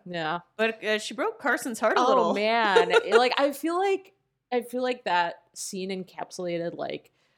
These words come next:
Speaker 1: what it feels like when you're, when you, like, realize you're gay and then you, like, crush on somebody and they're straight or, or they're, they're unavailable.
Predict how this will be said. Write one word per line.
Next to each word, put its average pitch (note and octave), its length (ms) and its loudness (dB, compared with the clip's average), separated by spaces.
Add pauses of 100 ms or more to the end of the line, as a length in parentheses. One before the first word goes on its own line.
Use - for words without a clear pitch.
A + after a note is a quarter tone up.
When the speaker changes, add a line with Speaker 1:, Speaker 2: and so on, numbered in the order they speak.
(180)
Speaker 1:
what F#3 260 -2
it E3+ 100 -6
feels F3+ 320 -8
like E3+ 300 -6
when E3+ 120 -6
you're, E3 540 -6
when F#3 160 -12
you, E3 140 -8
like, E3 180 -8
realize G#3 300 -6
you're F#3+ 100 -4
gay F3 460 -2
and E3+ 160 -12
then E3+ 100 -8
you, D#3+ 140 -12
like, E3 120 -20
crush G3 220 -10
on F#3+ 140 -8
somebody E3+ 400 -8
and D#3+ 100 -10
they're - 100 -14
straight E3+ 600 -2
or, E3 200 -2 (140)
or A#3+ 160 6
they're, B3 240 6
they're B3 180 4
unavailable. G#3+ 380 2